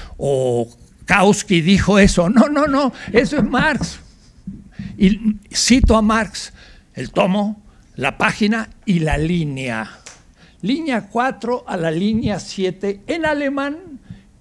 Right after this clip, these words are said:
y en la traducción de siglo veintiuno, por ejemplo, El Capital, muy buena. Del Fondo de Cultura Económica, no hablemos, muy mala.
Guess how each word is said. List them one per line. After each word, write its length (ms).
y 120
en 100
la 160
traducción 760
de 140
siglo 360
veintiuno, 580
por 140
ejemplo, 360
El 80
Capital, 600
muy 260
buena. 480
Del 160
Fondo 300
de 40
Cultura 380
Económica, 720
no 120
hablemos, 600
muy 280
mala. 460